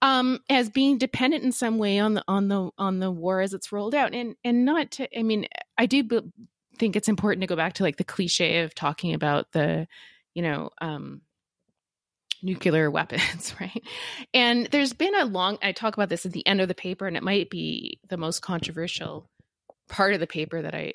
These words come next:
I do actually need to flesh out more in a se-, in a separate article, I think. But this notion that if, if we're gonna go down the road of somebody like Michael Walzer,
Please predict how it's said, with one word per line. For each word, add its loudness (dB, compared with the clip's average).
I -2
do -8
actually -6
need -12
to -10
flesh -2
out -8
more -10
in -10
a -12
se-, -12
in -10
a -10
separate -12
article, -10
I -12
think. -14
But -6
this -8
notion 0
that 2
if, 0
if 2
we're -2
gonna -2
go 2
down 0
the 0
road 4
of -2
somebody -2
like -2
Michael 0
Walzer, -8